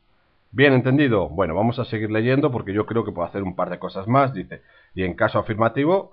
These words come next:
afirmativo porque hemos demostrado que la longitud de onda de la radiación incidente es menor que la longitud de onda umbral. Luego, sí se produce el efecto fotoeléctrico. Dice, "Calcula la velocidad de los electrones emitidos", eso es muy largo,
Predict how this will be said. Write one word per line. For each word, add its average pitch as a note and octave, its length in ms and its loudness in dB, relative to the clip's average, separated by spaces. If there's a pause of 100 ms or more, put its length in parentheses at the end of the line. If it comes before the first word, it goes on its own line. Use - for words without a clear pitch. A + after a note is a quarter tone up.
afirmativo G#2+ 680 -4
porque D#2+ 200 -10
hemos F2 180 -4
demostrado F2+ 460 -2
que - 120 -12
la D#2 120 -6
longitud D#2 560 -4 (400)
de E2+ 220 -2
onda D#2 400 0 (100)
de E2 140 -8
la D#2+ 80 -4
radiación E2 400 -8
incidente G2 420 -2
es F#2+ 100 -4
menor G#2+ 460 4
que A2+ 80 -6
la F#2 80 2
longitud F2 380 -6
de F2 80 -6
onda E2+ 120 -4
umbral. A2+ 460 2 (140)
Luego, D#2 300 -4
sí A2+ 320 0
se A2 160 -4
produce G#2+ 480 -2
el A2+ 60 -2
efecto F2+ 380 -6
fotoeléctrico. C2+ 680 -18
Dice, F#2 340 -10 (300)
"Calcula G2 380 0
la F#2+ 80 4
velocidad F#2+ 440 0
de E2+ 80 -6
los E2 160 -12
electrones F2 380 -8
emitidos", B2 500 -4
eso F2 40 -14
es F#2+ 140 -10
muy G2+ 160 -2
largo, C3+ 440 0